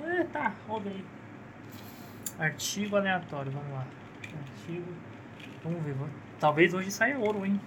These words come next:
Se você tá ouvindo isso aqui até agora, você provavelmente veio de um outro episódio, então é isso aí. Número aleatório, música aleatória, não tem. Não vou conseguir achar mesmo. Acesso aleatório de novo,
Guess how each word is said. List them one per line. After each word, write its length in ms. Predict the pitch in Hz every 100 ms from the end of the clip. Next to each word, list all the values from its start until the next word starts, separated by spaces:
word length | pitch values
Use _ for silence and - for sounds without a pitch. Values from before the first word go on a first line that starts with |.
| - - -
Se 120 | - 156
você 200 | 147 -
tá 80 | 160
ouvindo 220 | 151 147
isso 100 | 147
aqui 140 | 139
até 120 | 135
agora, 380 | 147 135 185 202 147
você 160 | 139 147
provavelmente 480 | 143 143 139 110 143 139
veio 260 | 143 139 127 - - - - - - - - - - - - - - -
de 80 | -
um 40 | 147
outro 140 | 135
episódio, 480 | - 135 143 175 190
então 240 | 175 175
é 40 | 190
isso 200 | - -
aí. 160 | 165 - - - - 160
Número 240 | 156 156
aleatório, 720 | 147 147 139 - 156 214 202 185 160 139
música 280 | 143 - 139
aleatória, 340 | 139 139 170
não 140 | 160 196 -
tem. 180 | 131 131 - - - - - - - - - - - - -
Não 80 | 147
vou 100 | 160
conseguir 360 | 208 202 180 180
achar 300 | 165 - 143
mesmo. 280 | 131 131 135
Acesso 340 | - 147 -
aleatório 540 | 139 135 - 165 175
de 100 | 143 139
novo, 280 | 135 175